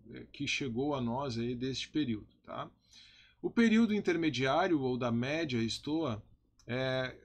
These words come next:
diz respeito aos séculos segundo e primeiro antes de Cristo. E os principais nomes são Panécio e Posidônio.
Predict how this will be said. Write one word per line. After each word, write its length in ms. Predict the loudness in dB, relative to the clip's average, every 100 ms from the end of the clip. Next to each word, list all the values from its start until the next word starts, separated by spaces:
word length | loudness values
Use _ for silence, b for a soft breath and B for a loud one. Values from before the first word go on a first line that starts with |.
| -8
diz 200 | -6 -4
respeito 420 | -4 0 0 0
aos 100 | -2
séculos 560 | 0 -2 -2 -6 -4 -6 -8 -8
segundo 580 | -6 -4 -4 -4 -4 -2
e 140 | -2
primeiro 560 | -2 -4 -2 0 0 -2
antes 180 | -4 -6
de 80 |
Cristo. 480 | -6 -4 -2 -4 -10
E 80 | -8
os 80 | -8
principais 540 | -6 -6 -4 -2 -2
nomes 260 | -2 -6 -6
são 160 | -6 -4
Panécio 580 | -2 -2 -4 -4 -4
e 20 | -6
Posidônio. 840 | -2 0 0 2 2 2 0